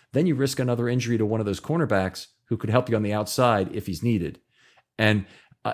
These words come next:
Hamilton gives you a lot as a pass rusher, a lot as a run defender. We saw both those, a lot in terms of short zone area coverage skills.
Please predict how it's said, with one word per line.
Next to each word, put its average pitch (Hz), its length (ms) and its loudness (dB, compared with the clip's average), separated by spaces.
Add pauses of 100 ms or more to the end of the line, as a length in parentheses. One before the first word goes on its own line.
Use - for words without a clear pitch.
Hamilton 147 420 4
gives 107 180 0
you 107 80 0
a - 20 2
lot 98 180 2
as 107 80 2
a 110 60 -4
pass 156 340 2
rusher, 151 240 -2
a - 20 -2
lot 95 200 2
as 80 100 -6
a 95 40 -6
run 123 260 0
defender. 147 440 0
We 101 120 -2
saw 107 180 0
both 101 280 -2
those, 120 340 0
a - 80 -8
lot 101 320 2
in 92 80 -2
terms 92 240 -4
of 80 100 -8
short 104 260 -2
zone 98 220 0
area 87 240 -2
coverage 143 420 0
skills. 120 440 0